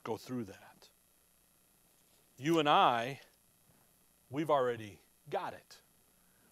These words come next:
We had someone else experience that wrath on our behalf. Okay? So if you will just remember, five eleven atonement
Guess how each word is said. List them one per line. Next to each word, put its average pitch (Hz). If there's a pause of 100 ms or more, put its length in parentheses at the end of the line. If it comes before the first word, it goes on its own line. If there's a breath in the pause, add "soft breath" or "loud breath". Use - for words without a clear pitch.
(100)
We 165
had 160
someone 156
else 175
experience 139
that 120
wrath 113 (320)
on 120
our 107
behalf. 95 (1800)
Okay? 131 (680 soft breath)
So 170
if 160
you 165
will 156
just 226
remember, 196
five 175
eleven 180
atonement 190